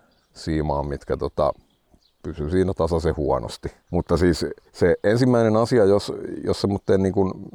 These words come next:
millä sitä huoltoasemasettiä tai sitä punavalkoista mato-onkisettiä voi parantaa, on se, että, että ostaa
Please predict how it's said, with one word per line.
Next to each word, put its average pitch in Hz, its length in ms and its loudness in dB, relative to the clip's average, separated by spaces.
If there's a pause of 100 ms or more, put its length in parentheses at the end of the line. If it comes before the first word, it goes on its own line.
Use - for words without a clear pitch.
(140)
millä 107 240 4
sitä - 240 -2
huoltoasemasettiä 82 1080 2
tai 76 160 0
sitä 80 140 -2
punavalkoista 82 840 0 (300)
mato-onkisettiä 80 1160 -2
voi 87 200 4
parantaa, 80 880 0
on 82 220 -2
se, 82 180 2
että, 78 340 -2 (360)
että 90 240 -4
ostaa 82 500 2